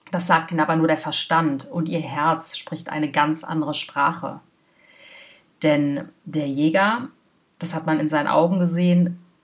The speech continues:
der hatte daran keinen Spaß.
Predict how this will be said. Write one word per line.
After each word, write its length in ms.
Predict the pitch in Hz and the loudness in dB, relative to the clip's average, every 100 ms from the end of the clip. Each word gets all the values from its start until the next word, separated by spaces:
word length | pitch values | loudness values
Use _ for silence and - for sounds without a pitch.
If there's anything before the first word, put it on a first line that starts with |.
| _ _ - | _ _ -6
der 600 | 165 156 147 139 143 147 - _ _ _ _ _ | -2 0 2 0 -2 -4 -12 _ _ _ _ _
hatte 240 | - 170 180 | -2 0 2
daran 340 | 156 151 151 | 0 2 0
keinen 260 | - 147 147 | -2 -6 -6
Spaß. 680 | - 147 151 135 - - | -2 2 2 0 -4 -10